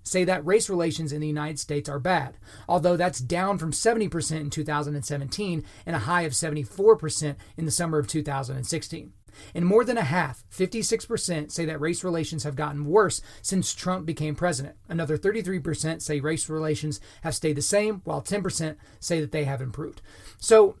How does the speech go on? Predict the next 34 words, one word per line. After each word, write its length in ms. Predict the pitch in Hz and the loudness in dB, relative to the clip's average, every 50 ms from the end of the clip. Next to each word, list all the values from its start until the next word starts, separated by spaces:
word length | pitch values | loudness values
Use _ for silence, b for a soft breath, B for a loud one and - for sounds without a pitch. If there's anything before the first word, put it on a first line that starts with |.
| - | -6
uh, 280 | - 196 185 185 175 160 | 0 2 4 4 4 2
let's 260 | 151 190 190 202 175 - | 0 -2 0 0 0 2
kinda 200 | - 185 185 - | 2 2 2 2
come 160 | - 175 180 | 2 2 2
out 180 | 175 180 175 | 4 2 2
and 100 | 160 165 | 0 0
talk 200 | 147 156 170 170 | 0 0 0 0
a 40 | 165 | 2
little 180 | 170 165 165 160 | 0 0 0 0
bit 100 | 170 160 | 0 2
about 240 | 143 160 160 156 - | 2 0 0 2 2
that. 160 | 170 165 151 | 2 2 2
There 100 | 160 156 | 2 0
were, 160 | 156 151 131 | 0 0 -2
there 240 | 156 - 165 156 160 | -6 -6 -2 -2 0
were 100 | 156 156 | 0 0
a 60 | 147 | 0
couple 240 | - 180 233 220 214 | 2 2 2 6 6
of 60 | 208 | 4
different 240 | 175 165 160 165 143 | 4 4 0 -2 -4
things 240 | 143 156 151 139 127 | -2 -2 -2 -2 -2
there. 240 | 143 139 143 131 - - - - - - - - - _ - - - - | -2 -2 -2 -4 -6 -8 -14 -18 -18 -20 -20 -20 -20 _ -14 -10 -4 0
The 100 | 170 180 | 0 2
first 300 | - 226 262 277 277 220 | 4 4 4 4 4 2
was 100 | 226 160 | 0 0
just 180 | 185 180 - | 0 0 4
basically 600 | - 180 180 170 - 170 - 175 165 156 151 139 B B B B B | 4 4 4 4 2 0 -2 0 0 2 2 0 B B B B B
the 80 | 214 202 | 4 4
mixed 400 | 190 180 202 202 - - - - | 6 6 6 4 4 -2 0 0
feelings 480 | 190 185 180 170 175 165 156 147 127 | 2 2 2 2 2 0 0 -2 0
that 180 | 170 160 - - | -2 -2 -2 -2
people 260 | 139 175 165 175 170 | -4 -4 -2 0 0
are 120 | 165 156 | 0 0
having 480 | 113 110 160 165 165 143 160 151 151 - | 0 0 2 2 2 2 0 -2 -2 -4